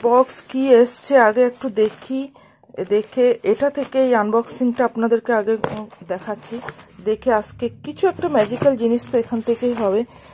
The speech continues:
দেখি যেটা অর্ডার করেছি সেটা ঠিকঠাক দিয়েছি কিনা আগে। আহ, সবসময় বলা হয় যে ফ্লিপকার্ট বা অ্যামাজন ঠিকঠাক জিনিস দেয় না, একটা চাইলে আরেকটা দেয়,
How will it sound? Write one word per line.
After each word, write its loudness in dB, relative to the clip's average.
দেখি 0
যেটা 2
অর্ডার 6
করেছি -4
সেটা -2
ঠিকঠাক -6
দিয়েছি -4
কিনা -2
আগে। -4
আহ, -4
সবসময় -2
বলা 2
হয় -2
যে -4
ফ্লিপকার্ট -2
বা 4
অ্যামাজন -10
ঠিকঠাক -2
জিনিস -6
দেয় 2
না, -4
একটা -6
চাইলে -2
আরেকটা -2
দেয়, 2